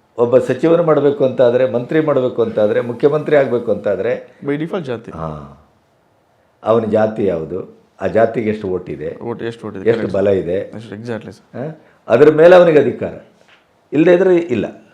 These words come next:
Speaker 1: So ಈ ಥರದ್ದೆಲ್ಲ ಮಾಡ್ತಾ ಇದೆ. ಬಹುಶಃ ನೀವು ರಾಜಕೀಯದ ಒಲವು ನಿಲುವುಗಳನ್ನ ಸ್ವಲ್ಪ ಬೆಳೆಸ್ಕೊಳ್ಳುವ ಹಾಗೆ ಕಾಣ್ತಾ ಇದೆ ನೀವು. ಈ ಸಮಾಜದ ಚಟುವಟಿಕೆಗಳು ಅಥವಾ ಈ ಸೇವಾ ಮನೋಭಾವ,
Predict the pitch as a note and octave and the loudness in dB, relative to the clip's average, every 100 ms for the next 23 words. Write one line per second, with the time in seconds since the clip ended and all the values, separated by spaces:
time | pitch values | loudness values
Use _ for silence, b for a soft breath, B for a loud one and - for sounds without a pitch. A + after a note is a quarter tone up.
0 | _ _ b b b _ E3 E3+ D3 E3 | _ _ b b b _ 0 2 2 4
1 | E3+ C#3+ B2+ A#2+ E3+ C3 E2 F2+ E2+ E2 | 4 2 0 -2 -4 -4 -6 -8 -12 -12
2 | D#2 - - _ _ _ - E3 E3+ F#3 | -12 -14 -18 _ _ _ 2 4 4 0
3 | F3 D#3+ C#3+ C3 A#2 A2 G#2 A2 A#2+ D#3 | 2 0 0 -2 -4 -6 -2 2 4 4
4 | E3+ E3+ D#3 D3 C3+ C3 C3 C3 B2 B2 | 2 2 2 4 4 2 0 -2 -2 -4
5 | B2+ A#2+ A#2 A2+ A2+ G#2+ G#2 B B _ | -2 -2 -2 -2 -4 -4 -8 B B _
6 | - A#2 A2 G2 G#2+ A2 - A2 G#2+ G#2+ | -2 0 -2 0 -2 -2 -4 -4 -2 -4
7 | G2+ - F#2+ F#2+ G2+ E2+ D#2 D#2 D#2+ D#2 | -6 -6 -8 -6 -6 -6 -10 -14 -16 -18
8 | b b b - A#2 A2+ A2 B2+ C#3 C#3 | b b b -4 -2 0 -2 0 0 0
9 | C3 C3+ A#2+ A#2 B2+ A#2+ B2+ A#2 A#2+ A#2+ | -4 -4 -6 -6 -6 -6 -8 -6 -6 -8
10 | A#2 b b b - G2+ A2+ A2 G#2+ G#2+ | -10 b b b -10 -6 -2 0 0 -2
11 | A2 A2+ A2 A2+ A#2+ B2+ A2 G#2+ A2 G#2 | -6 -6 -4 -2 2 2 0 -2 -6 -6
12 | F2+ D#2+ D2+ | -8 -8 -14